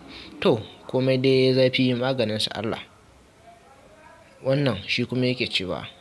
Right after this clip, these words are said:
"Ai na rasa ma me yake min daɗi wallahi. Me yasa gwamna zai saki baki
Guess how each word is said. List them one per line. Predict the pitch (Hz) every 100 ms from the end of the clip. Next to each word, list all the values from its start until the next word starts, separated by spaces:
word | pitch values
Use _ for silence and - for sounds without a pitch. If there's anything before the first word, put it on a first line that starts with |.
| -
"Ai | 120 131
na | 139
rasa | 139 127
ma | 107 117 120
me | 113 104
yake | 123 117
min | 113 98
daɗi | 95 - 120
wallahi. | 107 101 98 - - - - 113
Me |
yasa | 123 131 170 131
gwamna | 107 120 135 117 98 98
zai | 107 123 107
saki | - - 120
baki | 113 95